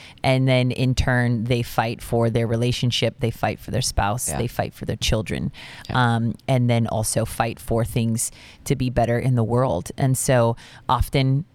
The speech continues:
Speaker 1: sometimes what that means is that, uh, lies are confronted. And what do you always say about, like, truth and lies? Those who hate
Speaker 2: Uh, truth sounds like hate to those who hate truth.
Speaker 1: Yes.
Speaker 2: Yeah.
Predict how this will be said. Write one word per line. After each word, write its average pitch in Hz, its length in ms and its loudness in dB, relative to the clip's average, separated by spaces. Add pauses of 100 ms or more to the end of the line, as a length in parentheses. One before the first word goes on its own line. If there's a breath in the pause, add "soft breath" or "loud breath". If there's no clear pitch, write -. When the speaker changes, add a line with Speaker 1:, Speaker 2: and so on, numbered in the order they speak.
(100)
Speaker 1:
sometimes 135 720 0
what 131 240 2
that 117 180 2
means 131 520 0
is 127 320 2
that, - 520 -2
uh, 113 260 2
lies 120 600 0
are 127 100 4
confronted. 127 680 -2 (160)
And 120 400 2 (300 loud breath)
what 151 120 0
do 156 60 0
you 160 160 4
always 160 240 2
say 156 220 0
about, 147 280 2
like, 147 180 0
truth - 280 0
and 143 100 2
lies? 139 360 4
Those 135 280 2
who 131 300 2
hate - 580 -2
Speaker 2:
Uh, 143 420 2 (460 loud breath)
truth 202 280 2
sounds 165 340 0
like 143 360 0 (120)
hate 143 400 0
to 135 80 0
those 113 260 2
who 120 80 -2
hate 107 300 -2
truth. - 220 -2
Speaker 1:
Yes. - 760 -6 (240)
Speaker 2:
Yeah. 65 260 -4